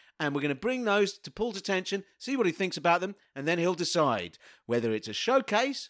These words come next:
or a show waste, which has no place on Charity Shop Showcase. So,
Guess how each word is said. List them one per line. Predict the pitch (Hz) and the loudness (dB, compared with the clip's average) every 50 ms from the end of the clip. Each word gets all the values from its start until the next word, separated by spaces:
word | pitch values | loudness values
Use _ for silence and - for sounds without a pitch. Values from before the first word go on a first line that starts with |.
| - - | -12 -8
or | 107 92 90 87 | -6 -6 -4 -4
a | 87 87 80 76 73 71 73 - - 73 - - _ _ _ _ | -6 -8 -8 -10 -10 -12 -12 -12 -12 -14 -16 -20 _ _ _ _
show | - - - - 233 277 277 | -12 -10 -6 -2 -2 -2 0
waste, | 233 214 240 190 127 107 - - - 113 | 2 0 0 0 0 -6 -12 -14 -14 -12
which | 110 117 - - | -14 -12 -10 -8
has | 139 127 120 104 87 | -8 -8 -8 -10 -12
no | 117 120 123 143 208 269 285 254 | -14 -12 -6 0 0 2 0 0
place | - 202 220 226 190 117 - - - - - - _ _ _ _ _ _ - | 0 2 2 2 2 2 -4 -10 -14 -16 -16 -16 _ _ _ _ _ _ -6
on | 165 175 185 202 208 190 135 _ - | -6 -4 -4 -4 -6 -8 -12 _ -10
Charity | - 185 196 208 220 226 214 | -2 0 2 2 2 0 -2
Shop | - - 220 269 269 - - | -4 0 0 0 -2 -2 -8
Showcase. | - - 226 262 277 247 - 247 254 226 131 104 - - | -6 -2 0 0 0 0 0 0 0 0 0 -2 -10 -16
So, | - - - 277 294 240 170 127 | -12 -6 0 4 4 4 4 2